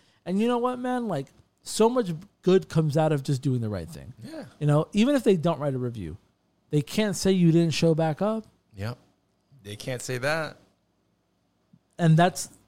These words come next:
Speaker 1: that's a very important thing. But also goes back and touches into the pricing thing. You need to price your services to the point where you're not dying if you go back.
Speaker 2: Exactly.
Speaker 1: Because
Speaker 2: Yeah.
Speaker 1: go backs are gonna happen. It's part of every business, even when you're installing stuff that are,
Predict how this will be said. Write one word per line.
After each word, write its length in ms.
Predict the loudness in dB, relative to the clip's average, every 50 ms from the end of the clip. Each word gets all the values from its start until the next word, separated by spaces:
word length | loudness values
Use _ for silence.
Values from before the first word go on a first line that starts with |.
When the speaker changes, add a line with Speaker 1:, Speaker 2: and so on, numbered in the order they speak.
| _ _ _ _
Speaker 1:
that's 260 | -10 -8 -8 -8 -8 -6
a 100 | -4 0
very 240 | 0 2 2 0 -2
important 360 | -4 -4 -6 -8 -10 -10 -10
thing. 220 | -12 -12 -12 -14 -8 _
But 120 | 0 2
also 360 | 2 2 2 2 0 -2 -2
goes 300 | -4 -4 _ -2 0 0
back 240 | 2 2 0 0 0
and 120 | -2 -6 -2
touches 340 | -2 -4 -2 0 -2 0
into 200 | 0 0 -2 -2
the 80 | -4 -4
pricing 420 | -4 -4 -4 -4 -4 -6 -8 -10
thing. 220 | -10 -10 -12 -12 -14 -18 _ _ _ _ _ _
You 100 | _ -10
need 80 | -8 -8
to 80 | -8 -6
price 280 | -4 -4 -4 -2 -2
your 80 | -4 -4
services 600 | -2 -4 -4 -4 -4 -4 -2 0 0 -2 -2 -8 _ _ _ _ _ _ _
to 120 | _ -4
the 80 | -4 -4
point 280 | -4 -6 -6 -8 -6 -6
where 300 | -6 -6 -6 -6 -8 -10 _ _ _ _ _ _ _
you're 200 | -8 -6 -4 -4
not 300 | -4 -4 -6 -6 -2 2
dying 440 | 2 4 4 4 4 2 2 2 0
if 140 | 0 2
you 120 | 2 2 4
go 180 | 6 6 6
back. 300 | 6 4 2 0 -2 -6 -12 -14 -12
Speaker 2:
Exactly. 640 | -10 -10 -10 -10 -8 -8 -8 -8 -8 -10 -14 -14 -14 -14 -16 -10 -10
Speaker 1:
Because 280 | -2 0 0 0 0 -4
Speaker 2:
Yeah. 60 | -8 -10 -2
Speaker 1:
go 180 | 2 2 2 4
backs 300 | 4 2 0 0 -2 -6
are 60 | -4
gonna 160 | -2 -2 0
happen. 360 | 0 0 -2 -4 -4 -4 -6
It's 120 | -6 -6 -6
part 240 | -2 0 2 2 2
of 80 | 0
every 280 | -2 -4 -2 0 0 2
business, 380 | 4 4 2 4 0 -2 -4 -4
even 220 | -4 -4 -2 0
when 120 | 0 0 0
you're 100 | 0 0
installing 340 | -2 0 -2 -2 0 0
stuff 220 | -2 -2 -4 -4 -2
that 120 | -2 -2 -2
are, 80 | -2